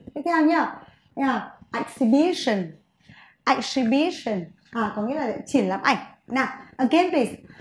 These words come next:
Photo exhibition, exhibition, that is. Ok, người đi bộ, ờ, đi bộ trên vỉa hè.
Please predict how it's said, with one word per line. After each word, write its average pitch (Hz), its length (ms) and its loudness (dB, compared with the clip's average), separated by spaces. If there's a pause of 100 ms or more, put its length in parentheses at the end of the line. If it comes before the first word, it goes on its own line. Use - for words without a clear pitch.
(300)
Photo 247 640 4
exhibition, 220 960 -4 (600)
exhibition, 240 840 -2 (340)
that 196 120 -8
is. 196 200 -8 (960)
Ok, 220 300 -6 (520)
người 330 200 4
đi 330 160 2
bộ, 330 160 2 (280)
ờ, 202 220 -6 (500)
đi 285 180 0
bộ 277 220 2
trên 277 160 2
vỉa 233 60 0
hè. 190 320 -4